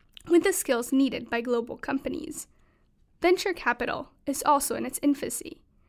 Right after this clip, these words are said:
This is where Silicon Valley comes in. In addition to employing tens of thousands of engineers, companies such as Intel, Google, Cisco, and Oracle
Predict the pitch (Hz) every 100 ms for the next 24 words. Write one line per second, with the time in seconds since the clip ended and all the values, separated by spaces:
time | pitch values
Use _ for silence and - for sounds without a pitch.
0 | _ _ _ 302 302 339 - 240 - 349
1 | 370 254 233 226 - - - 247 277 254
2 | 247 - _ _ _ _ _ _ _ _
3 | _ - 302 330 415 - 269 247 240 247
4 | 262 240 247 - 359 359 320 - 302 247
5 | 247 240 - 254 247 254 247 233 - -
6 | - _ _ _ - 254 247 247 262 -
7 | 262 285 277 330 320 240 226 - 262 226
8 | 247 302 - - 285 - - 233 233 277
9 | 285 277 - 247